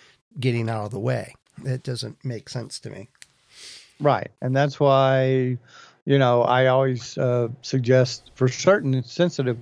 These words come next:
Speaker 2: products that maybe a hasa kind of audit and stressing of certain, uh, you know, as the system changes over time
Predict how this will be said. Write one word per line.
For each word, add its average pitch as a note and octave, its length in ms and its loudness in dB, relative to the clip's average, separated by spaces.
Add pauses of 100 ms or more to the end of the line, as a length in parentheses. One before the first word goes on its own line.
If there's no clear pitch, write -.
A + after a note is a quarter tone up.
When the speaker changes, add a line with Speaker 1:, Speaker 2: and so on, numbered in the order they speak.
(100)
Speaker 2:
products B2 500 0
that B2+ 120 -2 (560)
maybe D3 380 4
a C#3 160 4
hasa C#3 680 -2
kind C#3+ 200 -2
of B2 100 -8 (160)
audit C#3 520 0
and A#2 220 -8
stressing C3+ 640 -2
of A#2+ 240 -4
certain, A#2+ 560 -4 (460)
uh, A2+ 800 0 (160)
you C#3+ 140 4
know, A#2+ 160 6
as B2 260 2
the B2 80 -2
system C#3 420 0
changes D3 540 2
over A#2+ 200 2
time C3+ 760 2